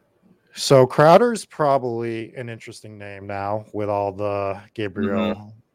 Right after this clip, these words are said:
Speaker 1: I mean, not Gabriel Davis, but the, um, Isaiah McKenzie news.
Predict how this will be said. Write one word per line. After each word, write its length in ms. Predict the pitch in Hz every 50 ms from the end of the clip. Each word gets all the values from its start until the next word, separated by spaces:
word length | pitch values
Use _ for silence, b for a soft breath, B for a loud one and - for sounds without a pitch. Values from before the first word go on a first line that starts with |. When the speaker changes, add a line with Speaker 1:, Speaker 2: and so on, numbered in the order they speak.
| _ _ _ _ _ _ _ _ _
Speaker 1:
I 60 | - 123
mean, 100 | 120 117
not 140 | 113 107
Gabriel 300 | 101 104 98 95 92 95
Davis, 280 | 87 95 98 95 98 -
but 180 | _ - - -
the, 200 | - 104 101 98
um, 260 | 95 92 92 92 92
Isaiah 300 | 92 95 92 98 98 95
McKenzie 440 | 95 95 - 107 98 98 95 98 98
news. 440 | 98 98 101 98 104 107 - -